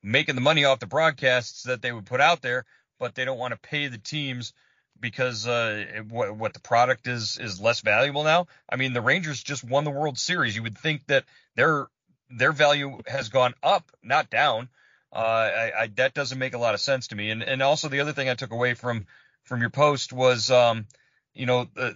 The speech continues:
the Rangers made, what, a hundred and tw-, or were supposed to make a hundred and twenty million, and, and the Guardians somewhere between sixty and sixty-five. Uh,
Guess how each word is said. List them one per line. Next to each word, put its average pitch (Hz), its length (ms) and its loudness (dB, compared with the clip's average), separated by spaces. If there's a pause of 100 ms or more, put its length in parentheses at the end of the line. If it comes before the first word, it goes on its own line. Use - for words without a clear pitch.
the 117 120 -6
Rangers 139 360 2
made, 135 320 0
what, 117 200 6
a 107 60 6
hundred 135 220 2
and 107 140 -8
tw-, - 80 -12
or 110 240 -4
were 107 60 -6
supposed - 360 0
to - 40 -14
make 120 160 0
a 107 60 6
hundred 131 240 4
and 92 80 -6
twenty 123 280 0
million, 170 400 2 (300)
and, 113 280 2
and 113 140 0
the 107 60 0
Guardians 123 440 4
somewhere 123 300 0
between 120 340 -4
sixty 131 380 -2
and 107 100 -2
sixty-five. 123 680 2 (560)
Uh, 110 320 4